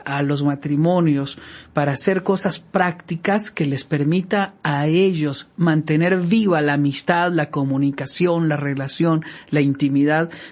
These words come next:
para que cuando se dé el síndrome del nido vacío, es decir, cuando se vayan los hijos,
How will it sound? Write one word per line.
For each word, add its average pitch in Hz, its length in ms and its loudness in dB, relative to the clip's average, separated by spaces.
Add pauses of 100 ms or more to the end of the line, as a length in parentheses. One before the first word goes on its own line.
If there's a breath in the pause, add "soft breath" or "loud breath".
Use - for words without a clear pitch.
para 160 200 2
que 156 140 0
cuando 170 320 2
se 160 180 2
dé 185 100 4
el 226 100 -2
síndrome 180 600 0
del 139 220 0
nido 196 240 2
vacío, 131 520 -4 (100)
es 160 140 0
decir, 175 500 0 (680)
cuando 147 340 2
se 143 160 0
vayan 196 360 4
los 233 200 0
hijos, 196 500 0